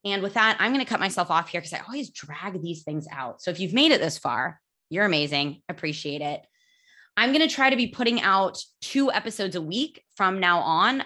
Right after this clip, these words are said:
I hope that, that, I hope that I can maintain that. At the very minimum, there will be one episode a week. Pass this on to someone in your life that you think could benefit from listening to this, please. And thank you so much for being here and listening.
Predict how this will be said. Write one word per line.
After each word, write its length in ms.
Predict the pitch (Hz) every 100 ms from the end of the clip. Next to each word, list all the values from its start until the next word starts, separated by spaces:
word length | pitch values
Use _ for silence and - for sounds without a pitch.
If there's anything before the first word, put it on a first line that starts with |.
| -
I 80 | 156
hope 360 | - 202 190 _ _ 160
that, 120 | 160
that, 340 | 170 160 160 - - _ _ _ _
I 80 | 156
hope 220 | 160 196
that 100 | 185
I 80 | 165
can 160 | 160 151
maintain 400 | 147 143 170 214
that. 240 | 302 339
At 100 | 165
the 80 | 165
very 200 | 151 160
minimum, 360 | 156 156 165 160
there 100 | 156
will 80 | 143
be 140 | 143
one 200 | 147 190
episode 320 | 196 190 196
a 40 | 180
week. 260 | 190 185 - _ _ - - -
Pass 180 | 254 285
this 160 | 349
on 160 | 302 277
to 80 | 262
someone 220 | 254 240
in 80 | 240
your 100 | 226
life 300 | 196 202 208
that 100 | -
you 100 | 175
think 240 | 190 180
could 120 | 180
benefit 360 | 156 165 160 -
from 140 | -
listening 320 | 151 156 220 233
to 80 |
this, 360 | 269 330 349 _ _
please. 580 | - 196 190 359 - - _ - - -
And 160 | 240
thank 180 | 240 226
you 80 | 262
so 160 | -
much 300 | 233 220 - -
for 100 | 233
being 240 | 214 226 226
here 320 | 214 196 202
and 100 | 214
listening. 560 | 196 190 190 185 190 196